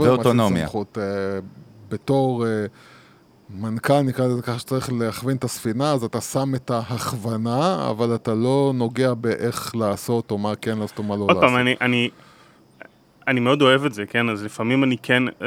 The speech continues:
Speaker 3: אני, אני כן אהיה מעורב בתהליך, ואני כן אפתח פייסבוק אנליטיקס, כאילו, את הקמפיינים ואראה מה קורה שם, כי, כי זה מעניין אותי.
Speaker 1: כן.
Speaker 3: אמ, וניתן פידבק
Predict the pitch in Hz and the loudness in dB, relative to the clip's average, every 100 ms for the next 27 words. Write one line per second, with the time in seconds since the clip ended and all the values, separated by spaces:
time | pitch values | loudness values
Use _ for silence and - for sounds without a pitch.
0 | 123 117 120 117 113 131 143 139 123 127 | -4 -4 -4 -6 -2 2 2 2 2 2
1 | 127 113 120 123 127 113 113 143 127 110 | 2 6 4 4 0 2 2 2 0 -4
2 | 123 131 - 113 - - - - 120 123 | -2 -2 -2 -4 -4 -16 -20 -8 -8 -6
3 | 117 110 113 110 113 - - 117 113 110 | -8 -6 -6 -6 -12 -14 -10 -8 -6 -8
4 | 107 - 110 113 104 117 113 110 113 110 | -10 -10 -8 -8 -4 -2 -2 -2 -2 -4
5 | 117 117 120 110 - 104 98 - 107 107 | -4 -6 -6 -10 -12 -14 -14 -18 -12 -6
6 | 107 117 127 123 170 107 92 101 - - | -2 0 -2 -2 -2 -2 -4 -8 -18 -20
7 | _ 113 113 110 110 110 107 110 - - | _ -2 0 2 2 0 -2 -6 -12 -20
8 | - _ _ - 101 104 113 110 110 110 | -20 _ _ -16 -14 -2 2 2 0 -2
9 | 123 117 131 120 127 - | -2 -2 -4 -2 -4 -6